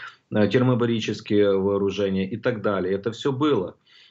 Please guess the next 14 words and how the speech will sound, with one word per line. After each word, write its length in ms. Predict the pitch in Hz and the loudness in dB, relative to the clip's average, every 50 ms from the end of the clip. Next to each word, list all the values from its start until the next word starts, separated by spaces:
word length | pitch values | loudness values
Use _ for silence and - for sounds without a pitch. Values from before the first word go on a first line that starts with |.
| _ _ - | _ _ -6
И 140 | 113 117 | -2 0
мы 160 | 123 131 127 127 | 0 0 0 0
помним, 480 | 143 147 143 139 127 123 120 117 117 | 0 0 0 0 0 0 -2 -2 -2
э, 320 | 113 117 113 113 110 110 - | -4 -2 -2 -2 -2 -2 -2
эти 200 | 120 113 123 123 | -4 -4 -4 -4
кадры 400 | - - 131 120 107 107 104 104 | -2 -2 -2 -2 0 0 -2 -2
из 120 | 104 101 - | -2 -4 -6
Северодонецка, 840 | - 117 110 113 110 107 104 110 110 117 135 147 139 - - 120 110 | -6 -4 -2 -2 -2 -2 -2 -2 -2 -2 -4 -6 -6 -4 -2 -2 -2
из 240 | 104 110 101 101 | -2 -2 -4 -2
Лисичанска, 760 | 113 113 104 - 113 107 - - 107 92 85 85 - - 92 90 | -2 -4 -4 -4 -6 -4 -2 -2 -2 -2 -2 -6 -6 -4 -2 -2
какие 340 | 98 95 95 - 120 117 | -2 -2 0 2 2 2
бои 280 | 110 98 110 110 113 113 | 4 4 2 2 2 2
были 260 | 104 107 104 104 104 | 2 2 2 2 0
там. 400 | 98 - 101 90 82 85 92 98 | -2 -2 -2 -4 -4 -4 -8 -12